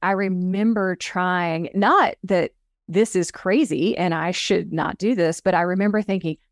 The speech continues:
"How am I gonna make this work? Okay, I cannot eat lunch. If I don't eat or drink anything, I won't have to go to the bathroom." So that, I mean, like, and on and on. I can meet maybe these two people at once.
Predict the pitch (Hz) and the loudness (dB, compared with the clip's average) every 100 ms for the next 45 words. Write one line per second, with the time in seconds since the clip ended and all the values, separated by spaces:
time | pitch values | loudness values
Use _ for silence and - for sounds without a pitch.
0 | _ - 226 214 202 185 165 165 160 - | _ -4 2 2 2 0 0 0 -2 -4
1 | 160 - 113 - - - _ _ - - | -8 -4 -4 -6 -14 -20 _ _ -8 -2
2 | 185 143 165 165 175 180 190 220 220 165 | 0 2 0 0 2 2 2 2 0 0
3 | 139 - - - - _ _ _ _ _ | -2 -2 -8 -12 -14 _ _ _ _ _
4 | _ 170 180 196 269 311 311 294 359 233 | _ -4 -2 2 2 2 0 2 0 0
5 | 196 185 196 180 196 208 214 247 247 277 | 0 0 2 2 0 0 0 0 2 2
6 | 226 196 - - 214 233 185 254 269 254 | 2 0 -6 0 2 4 4 2 2 2
7 | 240 240 - _ - 247 233 - 220 247 | 2 0 -4 _ -2 0 0 0 2 4
8 | 247 208 202 220 180 170 - _ - 247 | 2 0 0 0 0 -4 -10 _ -2 0
9 | 277 202 214 202 220 240 254 302 285 285 | 2 2 2 2 0 0 0 0 0 2
10 | 320 330 349 302 175 | 2 2 2 0 -2